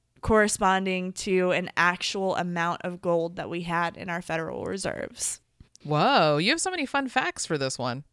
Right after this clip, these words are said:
Speaker 1: Oh, yeah, I know. It's, it
Speaker 2: <laughs>
Speaker 1: turned out to be a good one, but it's, like, a good history one.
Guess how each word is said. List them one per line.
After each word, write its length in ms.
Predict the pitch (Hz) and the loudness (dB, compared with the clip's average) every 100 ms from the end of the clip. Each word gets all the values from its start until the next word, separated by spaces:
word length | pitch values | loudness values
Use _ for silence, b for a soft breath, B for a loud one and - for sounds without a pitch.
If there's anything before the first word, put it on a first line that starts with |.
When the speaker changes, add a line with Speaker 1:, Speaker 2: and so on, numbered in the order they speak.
| _ _ - | _ _ 6
Speaker 1:
Oh, 180 | 392 233 | 8 8
yeah, 360 | 220 311 165 - | 6 6 4 4
I 140 | 226 | 4
know. 200 | 233 285 | 6 6
It's, 300 | 277 294 - | 6 4 4
it 160 | 311 311 | 4 6
Speaker 2:
<laughs> 0 | |
Speaker 1:
turned 200 | 370 415 | 6 8
out 120 | 381 | 8
to 60 | 339 | 6
be 140 | 277 | 6
a 80 | 247 | 6
good 240 | 208 277 247 | 8 6 6
one, 220 | 202 190 | 2 2
but 80 | 214 | 0
it's, 100 | 277 | 2
like, 100 | 247 | 0
a 80 | |
good 220 | 233 220 208 | 0 0 2
history 440 | 190 202 - - | 2 0 -4 -6
one. 260 | - - | -6 -8